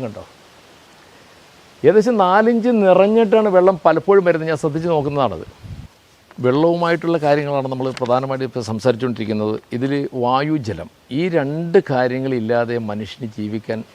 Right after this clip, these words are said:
സാധ്യമല്ല. എല്ലാവർക്കും അറിയാവുന്ന കാര്യമാണ്. അപ്പോൾ എങ്ങനെയുള്ള വെള്ളമായിരിക്കണം എന്നുള്ളതും കൂടി നമ്മൾ അറിയണം. പല ആൾക്കാരും ഉപയോഗിക്കുന്ന വെള്ളം അവർ ലാബ് ടെസ്റ്റ് ചെയ്തൊന്നുമല്ല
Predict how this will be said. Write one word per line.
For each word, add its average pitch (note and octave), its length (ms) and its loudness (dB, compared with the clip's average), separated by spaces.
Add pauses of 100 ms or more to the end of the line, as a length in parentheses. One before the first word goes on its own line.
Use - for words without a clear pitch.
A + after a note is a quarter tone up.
(440)
സാധ്യമല്ല. G#2 400 -2 (200)
എല്ലാവർക്കും C3+ 500 2
അറിയാവുന്ന A2+ 360 -2
കാര്യമാണ്. F2 340 -6 (640)
അപ്പോൾ C3+ 160 2 (220)
എങ്ങനെയുള്ള G#3 480 6
വെള്ളമായിരിക്കണം D3 760 2 (180)
എന്നുള്ളതും C3 340 -4
കൂടി B2+ 180 -4
നമ്മൾ A2+ 180 -4
അറിയണം. F#2+ 300 -8 (440)
പല A2+ 120 0 (120)
ആൾക്കാരും A#2 420 -4
ഉപയോഗിക്കുന്ന A2 360 -4 (100)
വെള്ളം G#2+ 320 -2
അവർ G2+ 120 -6 (120)
ലാബ് G#2+ 300 -4
ടെസ്റ്റ് G#2 240 -12
ചെയ്തൊന്നുമല്ല G2+ 400 -6